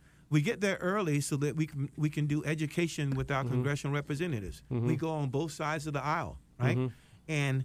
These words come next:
Speaker 1: it's gonna take people calling and letting, it, it's amazing how little people know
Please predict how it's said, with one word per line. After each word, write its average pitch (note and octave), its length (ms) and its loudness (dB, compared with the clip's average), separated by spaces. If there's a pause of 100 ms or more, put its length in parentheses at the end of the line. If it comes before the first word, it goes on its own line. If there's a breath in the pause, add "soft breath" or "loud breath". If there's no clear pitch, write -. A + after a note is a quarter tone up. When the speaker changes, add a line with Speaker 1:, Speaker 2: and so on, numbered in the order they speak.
(160 loud breath)
Speaker 1:
it's C3 100 -10
gonna G#3 220 0
take G#3 300 -2
people E3+ 500 0 (140)
calling G3+ 680 -2 (280 soft breath)
and D3+ 220 -2
letting, F#3 360 -2 (360 soft breath)
it, G3 120 -4
it's A3+ 160 -2
amazing G#3 760 0 (300)
how D#3+ 540 -2 (460)
little F#3+ 380 2
people D#3+ 400 -2
know C#3+ 520 0